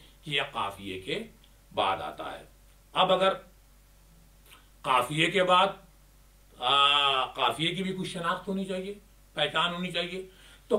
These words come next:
काफिये के पास जिस तरह रदीफ की पहचान ये कि पूरा का पूरा लफ्ज बगैर किसी तब्दीली के हर तीसरे मिसरे में आएगा, और इसी तरह काफिये में लफ्ज तो नहीं,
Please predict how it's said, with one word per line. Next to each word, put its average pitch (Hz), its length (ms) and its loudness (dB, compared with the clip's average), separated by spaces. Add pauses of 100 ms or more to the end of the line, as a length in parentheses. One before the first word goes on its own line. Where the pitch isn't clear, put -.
काफिये 165 560 2
के 208 120 -2
पास - 240 -2
जिस 139 180 -10
तरह 170 220 -4
रदीफ 151 300 -8
की 208 120 -4
पहचान 185 440 0
ये 202 120 2
कि 196 80 0
पूरा 190 540 0
का 202 180 0 (100)
पूरा 185 320 0
लफ्ज 202 340 2
बगैर 190 320 0
किसी 170 300 -10
तब्दीली 139 600 -8
के 143 160 0 (520)
हर - 220 -2
तीसरे 147 400 -6
मिसरे 120 320 -8
में 113 120 -6
आएगा, 82 480 -8 (480)
और 139 200 -2
इसी 139 180 -6
तरह 160 240 -2 (120)
काफिये 135 600 0
में 190 220 -2
लफ्ज 180 420 0
तो 139 80 -6
नहीं, 127 420 -6